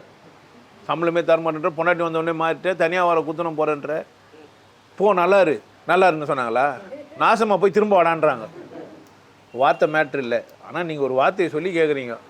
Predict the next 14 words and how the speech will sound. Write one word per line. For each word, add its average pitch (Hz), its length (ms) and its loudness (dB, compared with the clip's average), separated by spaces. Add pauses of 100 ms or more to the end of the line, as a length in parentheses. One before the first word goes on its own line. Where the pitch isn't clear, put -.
(200)
"கட்டுறது 165 520 0 (920)
கைமண் 147 320 -4
அளவு, 113 300 -6
கல்லாதது, 156 600 2 (1040)
கல்லாதது 208 500 2
உலக 196 260 4
அளவுனா?" 185 380 0 (3000)
அது 175 180 0
எப்படி 208 180 2
கல்லாதது 170 460 0
உலக 156 220 -2
அளவு 147 160 0
இருக்க 131 180 -8
முடியும்? 131 300 -10